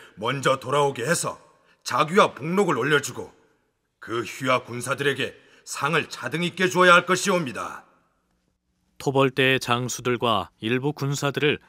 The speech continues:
Speaker 2: 도중에 개경으로 불러올려서 포상을 했다는 기록이 나오는데 그만큼 조정에서 파견한 경주의 진압군이 이제 어느 정도 여유를 찾았다는 의미가 되겠죠. 바꾸어 말하면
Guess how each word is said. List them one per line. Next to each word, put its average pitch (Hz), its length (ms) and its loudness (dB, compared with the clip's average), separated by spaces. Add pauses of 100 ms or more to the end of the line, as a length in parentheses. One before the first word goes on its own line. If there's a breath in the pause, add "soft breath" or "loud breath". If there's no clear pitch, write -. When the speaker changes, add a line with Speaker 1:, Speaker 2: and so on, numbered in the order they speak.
(140 soft breath)
Speaker 2:
도중에 135 380 0
개경으로 143 480 0
불러올려서 110 840 -2 (320)
포상을 151 540 -4
했다는 151 400 -4
기록이 120 280 -4
나오는데 101 580 -6 (1000 soft breath)
그만큼 151 460 -2
조정에서 156 540 -2
파견한 135 560 -4
경주의 110 440 -4
진압군이 95 680 -6 (360)
이제 95 160 -8
어느 90 260 -8
정도 104 460 -6 (240)
여유를 95 480 -4
찾았다는 117 600 -6
의미가 104 320 -4
되겠죠. 101 480 -6 (1120 soft breath)
바꾸어 156 320 2
말하면 147 480 4